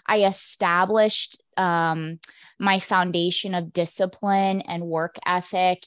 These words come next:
And I, I was very focused. So I didn't really get into, like, the partying because I always had practice or at a game. And I always wanted to take myself to another level each year. I wanted to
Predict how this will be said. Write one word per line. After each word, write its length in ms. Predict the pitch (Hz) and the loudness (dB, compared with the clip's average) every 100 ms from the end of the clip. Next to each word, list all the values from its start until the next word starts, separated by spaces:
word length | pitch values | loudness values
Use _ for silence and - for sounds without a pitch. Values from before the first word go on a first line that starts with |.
| - | -10
And 580 | 185 175 175 170 165 165 _ _ _ _ _ | -4 -2 -2 -2 -6 -10 _ _ _ _ _
I, 580 | 175 180 175 175 165 165 - | 2 4 4 2 0 -4 -4
I 120 | 170 | -2
was 220 | 170 180 | -2 -2
very 200 | 190 190 | 0 0
focused. 800 | 175 - 156 170 226 226 226 - | -2 -4 -4 -2 2 2 2 -2
So 340 | 190 180 175 - | 2 4 4 2
I 120 | 175 | -2
didn't 260 | 190 190 | -2 -4
really 240 | 185 185 185 | -2 -2 0
get 160 | 180 | 0
into, 220 | 175 175 175 | -4 -6 -4
like, 340 | 170 165 - _ | -4 -4 -10 _
the 100 | 175 | -10
partying 560 | - 233 233 233 233 220 | -6 0 0 2 0 0
because 260 | 196 190 | 0 0
I 60 | 185 | 0
always 180 | 180 175 | 0 -2
had 180 | 170 - | -10 -6
practice 480 | 233 214 - 214 | -2 -2 -4 -6
or 40 | 196 | -4
at 100 | 180 | -4
a 60 | |
game. 300 | 170 190 190 | -4 -4 -4
And 80 | 185 | -2
I 80 | 175 | -2
always 220 | 185 196 | -2 -4
wanted 220 | 208 202 185 | -6 -6 -6
to 60 | |
take 300 | 180 190 185 | -6 -8 -4
myself 420 | 180 175 185 175 - | -6 -4 -4 -4 -4
to 160 | 196 | -4
another 360 | 175 175 170 170 | -2 0 0 -2
level 460 | 165 165 165 165 - | 0 0 0 -4 -4
each 260 | 165 - 175 | -10 -10 -4
year. 120 | 170 | -2
I 80 | 165 | 0
wanted 300 | 170 170 165 | -2 -6 -4
to 240 | 165 | -4